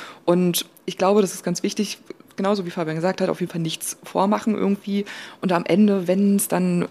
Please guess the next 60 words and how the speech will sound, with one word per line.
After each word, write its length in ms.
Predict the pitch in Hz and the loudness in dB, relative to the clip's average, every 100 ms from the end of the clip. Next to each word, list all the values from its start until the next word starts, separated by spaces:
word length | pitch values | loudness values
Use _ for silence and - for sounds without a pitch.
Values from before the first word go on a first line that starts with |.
| - | 0
doch 160 | 185 | 0
so 140 | - - | 2 0
ist, 400 | 170 277 - - - | 2 2 -2 -8 -2
so, 200 | 202 185 | 2 4
ne, 120 | 185 | 4
oder 220 | 170 170 | 4 4
wenn, 240 | 175 175 175 | 2 0 0
wenn 120 | 175 | -2
ich 120 | - | -2
jetzt 140 | 180 - | -4 -4
zum 80 | |
Beispiel 180 | 170 - | -4 -4
den 120 | 165 | -8
Kandidaten, 440 | 165 175 165 165 185 | -6 -4 0 0 0
Kandidatinnen 560 | 175 175 151 156 165 | -4 -2 -2 -2 -2
erzählen 380 | 160 - 175 175 | -4 -2 0 0
würde, 260 | 165 165 160 - - - - - | 2 2 2 -2 -16 -16 -20 0
ey, 300 | 170 175 170 165 | 6 6 6 4
bei 120 | 175 | 0
uns 320 | 165 190 - | 2 2 0
ist 320 | - 170 - | 0 -2 -2
das 160 | 175 175 | -4 -2
und 100 | 175 | -2
das 140 | 170 | -2
und 100 | 170 | 0
das 180 | 170 - | -2 -2
richtig 220 | 165 170 | -6 -8
geil 280 | - 147 165 | -4 -2 0
und 180 | 185 165 | 0 -2
am 100 | 156 | -2
Ende 360 | 175 170 165 - _ | -2 0 0 -4 _
klappt's 260 | - 202 - | -4 -4 0
dann 140 | 165 | 0
nicht, 260 | 160 226 - - - | 4 2 0 -14 -10
sondern 180 | - 175 | -2 0
ist 120 | 170 | 0
die 60 | 190 | 0
Seite 280 | 180 165 160 | 2 2 0
enttäuscht, 480 | 160 - 165 208 - | -2 -2 0 2 0
so 100 | 160 | 0
wär's 160 | 180 | 0
dann 100 | 170 | -2
natürlich 400 | 160 170 165 - | -6 -4 -4 -4
auf 80 | 165 | -6
der 140 | 170 | -4
Seite 200 | 165 156 | -2 -4
dann 160 | 156 160 | -4 -2
halt 120 | 156 | 0
auch. 280 | 151 165 202 - - - | 4 4 2 -6 -14 -4
Deshalb, 200 | 175 180 | 0 0
ich 80 | 175 | 0
glaube, 140 | 175 | -4
es 60 | 185 | -2
ist 60 | |
einfach 220 | 165 156 208 | -4 -2 -2
wichtig, 460 | 214 208 202 - 160 | -2 -2 -2 0 0
ehrlich 300 | 165 233 - | 2 2 0
zueinander 340 | 226 214 208 | 0 2 2
zu 120 | 202 | 0
sein 380 | 190 190 185 190 | 0 2 2 0